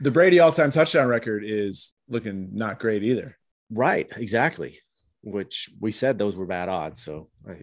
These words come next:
Speaker 2: stand by that.
Speaker 1: Only getting two to one for an all-time record is, is
Speaker 2: Yeah,
Speaker 1: rough.
Speaker 2: come
Speaker 1: They were
Speaker 2: on.
Speaker 1: really squeezing us there. Yeah, he
Speaker 2: Come
Speaker 1: did have nine
Speaker 2: on.
Speaker 1: touchdowns through two games, but only one touchdown, passing touchdown in the two games since.
Speaker 2: Yeah, his shoulder's tired.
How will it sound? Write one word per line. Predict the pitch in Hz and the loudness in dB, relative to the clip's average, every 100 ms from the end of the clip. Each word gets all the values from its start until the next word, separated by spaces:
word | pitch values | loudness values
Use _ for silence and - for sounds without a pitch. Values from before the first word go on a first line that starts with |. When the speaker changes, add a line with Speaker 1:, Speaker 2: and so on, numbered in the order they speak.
| _ | _
Speaker 2:
stand | - 95 87 | -12 -10 -8
by | 85 78 | -10 -8
that. | 85 202 | 0 2
Speaker 1:
Only | 262 | 4
getting | 233 165 | 2 0
two | 139 185 | 2 4
to | 151 | 6
one | 143 123 | 6 4
for | 113 117 | 0 -2
an | |
all-time | 120 123 123 113 | -2 -2 -4 -4
record | 110 104 95 90 | -6 -6 -8 -8
is, | 92 92 90 90 - | -10 -10 -10 -14 -16
is | - - | -6 -2
Speaker 2:
Yeah, | 330 180 101 | 0 2 2
Speaker 1:
rough. | 113 101 90 - - | 0 -4 -10 -16 -8
Speaker 2:
come | 202 | 4
Speaker 1:
They | 185 | 6
were | 175 | 8
Speaker 2:
on. | 160 | 8
Speaker 1:
really | 175 160 | 8 8
squeezing | 147 - 160 143 131 | 4 4 6 6 2
us | 123 | -2
there. | 143 131 117 107 123 | 0 0 0 -4 -4
Yeah, | 120 107 | -2 -2
he | 120 190 | 0 2
Speaker 2:
Come | 196 | 6
Speaker 1:
did | 240 | 6
have | 180 | 6
nine | 156 143 | 6 6
Speaker 2:
on. | |
Speaker 1:
touchdowns | 156 147 139 120 | 4 4 2 0
through | 131 | -2
two | - 131 | 0 -2
games, | 113 90 - - _ _ - - _ | -2 -6 -14 -20 _ _ -20 -20 _
but | 113 110 | -4 0
only | 135 131 | 2 4
one | 120 127 120 | 4 2 2
touchdown, | 120 - 110 98 95 92 _ _ | -2 -2 -2 -4 -10 -12 _ _
passing | 156 131 113 | 0 0 0
touchdown | 104 95 95 85 85 - | -6 -8 -8 -10 -14 -12
in | 95 | -12
the | 90 | -10
two | 82 101 | -8 -8
games | 85 80 - | -8 -14 -14
since. | - - - _ _ | -12 -10 -12 _ _
Speaker 2:
Yeah, | 82 80 82 82 - _ _ _ _ 131 | -12 -10 -10 -12 -16 _ _ _ _ -10
his | 110 | -10
shoulder's | 90 90 85 - | -10 -10 -10 -14
tired. | - 95 101 85 | -8 -6 -4 -8